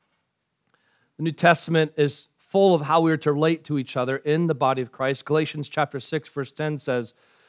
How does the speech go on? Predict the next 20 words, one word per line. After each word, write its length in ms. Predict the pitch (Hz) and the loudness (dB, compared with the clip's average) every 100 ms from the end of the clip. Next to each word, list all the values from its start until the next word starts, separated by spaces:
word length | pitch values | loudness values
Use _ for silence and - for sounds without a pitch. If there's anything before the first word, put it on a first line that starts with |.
| _ | _
"So 200 | - 196 | -4 0
then, 180 | 185 190 | 2 2
as 100 | 175 | 4
we 80 | 180 | 2
have 100 | 170 | 2
opportunity, 640 | 156 156 - - 185 170 | 2 2 0 -4 -2 0
let 200 | 151 151 | 2 2
us 120 | 202 190 | 0 -2
do 140 | 196 | -4
good 240 | 156 165 | -2 -2
to 180 | 147 165 | -2 -2
everyone, 760 | 160 214 233 165 110 120 196 190 _ _ _ | 2 2 2 0 -2 0 0 -2 _ _ _
and 160 | - 185 | -2 -2
especially 640 | 175 - - 220 226 - 226 | -2 -6 -8 -6 -6 -6 -6
to 180 | - | -4
those 320 | 175 170 175 156 | -2 0 0 -2
of 80 | |
the 80 | 170 | -8
household 600 | 147 165 160 - 165 160 156 | -4 -2 -2 -4 -8 -8 -8
of 260 | 151 131 | -8 -8